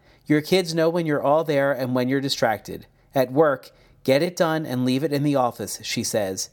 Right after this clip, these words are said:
Compartmentalization takes practice and is an essential skill for balance between work and home life. Make time for you.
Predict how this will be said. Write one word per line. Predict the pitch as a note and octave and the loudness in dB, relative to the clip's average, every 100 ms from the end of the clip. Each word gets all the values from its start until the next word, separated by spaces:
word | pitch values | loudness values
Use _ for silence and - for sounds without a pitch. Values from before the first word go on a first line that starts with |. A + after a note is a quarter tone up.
| _ _ _ - | _ _ _ -6
Compartmentalization | C#3 D#3 D#3+ D3+ E3 F#3+ G3 E3 C3 - C3 | -2 2 2 2 -2 0 0 0 -2 -2 -4
takes | D3 C3+ - | -2 -2 -2
practice | - C3 A#2 G#2+ G2+ - - _ C3+ | 0 -2 -2 -6 -6 -8 -14 _ 0
and | C#3 | 0
is | C#3 | 0
an | C#3 | 0
essential | C#3 E3+ E3+ A3 | 0 0 0 0
skill | - - E3+ | 0 2 2
for | E3 | 0
balance | F3 E3+ C#3 G#2+ - | 2 2 2 -4 -6
between | C#3 - C#3 B2 | -4 -2 -2 0
work | B2+ C3 - | 2 0 -2
and | D#3+ B2+ | -6 -4
home | B2 A#2 | -2 0
life. | B2+ G#2+ F#2+ - - - _ _ _ _ _ _ _ _ _ - | 0 -2 -6 -14 -16 -20 _ _ _ _ _ _ _ _ _ -4
Make | B2 B2+ - | 0 0 -2
time | C3+ B2 A#2+ | -2 -2 -2
for | - | -4
you. | C3+ D3 A2+ F#2+ | 0 0 -2 -6